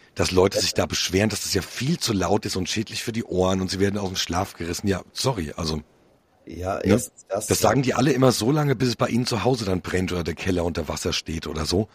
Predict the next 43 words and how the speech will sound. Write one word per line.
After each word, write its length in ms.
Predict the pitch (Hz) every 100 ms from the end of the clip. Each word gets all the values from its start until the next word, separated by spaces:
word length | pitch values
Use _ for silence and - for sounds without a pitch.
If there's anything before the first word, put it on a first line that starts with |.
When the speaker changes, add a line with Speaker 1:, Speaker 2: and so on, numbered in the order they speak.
| - 101
Speaker 2:
Natürlich, 240 | 95 - -
natürlich. 400 | 92 - 101 92
Und 160 | 95
zweitens 440 | - 95 85 82 -
Speaker 1:
Ähm. 40 |
Speaker 2:
kommt 160 | - 104
dann 100 | 101
dazu 260 | 101 - 107
der, 140 | 104
der 180 | - 90
Angriff 320 | 90 - 104
auf 80 | 87
die 120 | 95
Rettungskräfte. 1160 | 92 90 95 90 123 127 - 78 78 80 78 78
Ich 60 | 73
meine, 220 | 80 80
Speaker 1:
Ja, 60 | 87
Speaker 2:
kriegt 140 | 76
Speaker 1:
ja. 80 | 98
Speaker 2:
man 140 | 95 -
immer 100 | 92
wieder 160 | 110 90
mit. 160 | 82 85 - - - -
Äh, 120 | - -
ich 180 | 90
weiß 140 | 95 95
nicht, 120 | 95
was 140 | 95 -
den 140 | 92
Leuten 440 | 82 82 95 117
tatsächlich, 380 | 98 92 104 92 82 82 -
we-, 180 | 92
wem 160 | 98 101
da 100 | 98
ins 120 | 90
Hirn 240 | - 131 127
geschissen 480 | 78 - 82 78
worden 220 | 73 73 73
ist. 120 | -
Sorry 300 | 98 85 73 -
für 120 | -
den 100 | -
Ausdruck. 520 | - 202 - - 156